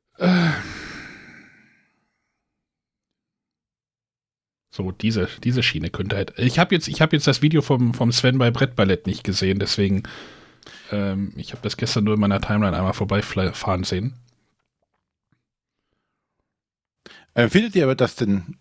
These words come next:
Speaker 2: egal jetzt in welchem Bereich, Videospiele den Brettspielen voraus sind?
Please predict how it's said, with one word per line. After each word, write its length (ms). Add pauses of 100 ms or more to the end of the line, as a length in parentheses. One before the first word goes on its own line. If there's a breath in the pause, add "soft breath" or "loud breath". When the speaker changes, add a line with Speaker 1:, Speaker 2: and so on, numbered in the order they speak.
Speaker 2:
egal 300
jetzt 120
in 60
welchem 280
Bereich, 420 (380)
Videospiele 540
den 120
Brettspielen 540
voraus 460
sind? 260